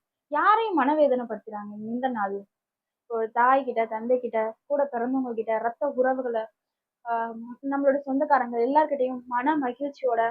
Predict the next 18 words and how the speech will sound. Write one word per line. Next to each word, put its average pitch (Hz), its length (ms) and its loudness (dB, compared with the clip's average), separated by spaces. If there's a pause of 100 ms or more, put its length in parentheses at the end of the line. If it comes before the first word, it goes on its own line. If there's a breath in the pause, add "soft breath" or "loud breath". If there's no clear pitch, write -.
(320)
முகமலர்ச்சியோட, 269 840 0 (140)
சந்தோஷமா 269 640 -4 (100)
இன்ஷா 233 280 -14
அல்லாஹ் 233 240 -8
இந்த 226 160 -14
நாள்ல 226 300 -2 (460)
பேசக்கூடியவங்களா, 240 760 -2
உறவாடக்கூடியவங்களா, 233 840 -2 (400)
என்ன 311 500 -4 (100)
விஷயம் 359 320 -10
நமக்கு 277 240 -4
செஞ்சிருந்தாலும் 254 560 -6
சரி, 220 160 -6 (640)
எவ்வளோ 269 500 2
நம்மளை 269 260 0
வெறுத்தாலும் 262 520 0
சரி, 220 200 -6 (360)
அல்லாஹ்வுக்காக 269 680 0